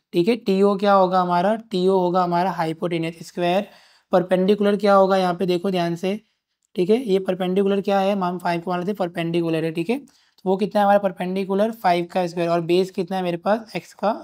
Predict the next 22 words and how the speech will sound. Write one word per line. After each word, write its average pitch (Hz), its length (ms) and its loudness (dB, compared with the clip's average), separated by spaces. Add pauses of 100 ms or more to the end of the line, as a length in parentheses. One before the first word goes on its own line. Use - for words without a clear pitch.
स्क्वायर। 160 380 -8 (440)
अब 220 280 2
टी 220 160 4
से 240 160 2
लेके 226 320 2
ओ, 196 160 4 (180)
टी 202 240 -2
से 233 160 2
लेके 220 280 0
ओ 214 160 4
देखना 190 280 2
यहाँ 196 140 2
पे 214 140 -2
ध्यान 170 280 -2
से, 185 280 -4 (360)
टी 202 160 2
से 226 160 2
लेके 214 300 2
ओ 208 200 4
क्या 214 200 2
है? 196 140 4
देखो, 175 260 0